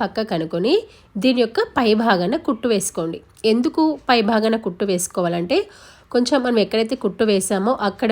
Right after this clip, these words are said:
వరకు లోపలికి కరెక్ట్గా తిరుగుతుంది. లేదు అంటే మీరు డైరెక్ట్గా కూడా లోపలికి ఫోల్డింగ్ చేసుకోవచ్చు, ప్రాబ్లం ఏమీ లేదు. ఇలా కుట్టు వేయడం వల్ల యూజ్ ఏంటంటే, మనం ఎక్కడైతే కుట్టు వేసామో అక్కడ వరకు లోపలికి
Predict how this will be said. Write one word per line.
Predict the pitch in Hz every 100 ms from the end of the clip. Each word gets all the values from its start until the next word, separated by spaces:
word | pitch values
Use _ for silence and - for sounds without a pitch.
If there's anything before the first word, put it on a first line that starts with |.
| 214
వరకు | 190 277 453 - - 202
లోపలికి | 220 240 247 220 320 -
కరెక్ట్గా | 202 208 - 269 285
తిరుగుతుంది. | 254 226 220 190 165 - _ - 180
లేదు | 190 202 254
అంటే | 254 370
మీరు | 330 190
డైరెక్ట్గా | 175 165 165 226 247 254
కూడా | 254 254 403 - - - _ _ - 202
లోపలికి | 214 226 277 339
ఫోల్డింగ్ | 269 226 269 262
చేసుకోవచ్చు, | 220 226 - 233 214 294 254
ప్రాబ్లం | 202 175 220 220
ఏమీ | 226 190
లేదు. | 175 247 427 - - - - - -
ఇలా | 233 285 349 -
కుట్టు | 247 - 320 311
వేయడం | 285 277 262
వల్ల | 247 226 247 - - _ 190
యూజ్ | 214 247 247 240
ఏంటంటే, | 202 175 165 262 294 262
మనం | 262 190
ఎక్కడైతే | 175 240 233 247 285 -
కుట్టు | 208 233
వేసామో | 208 180 175 175 247 - 208
అక్కడ | - 254 233
వరకు | 175 - 262 427 254
లోపలికి | 214 220 240 190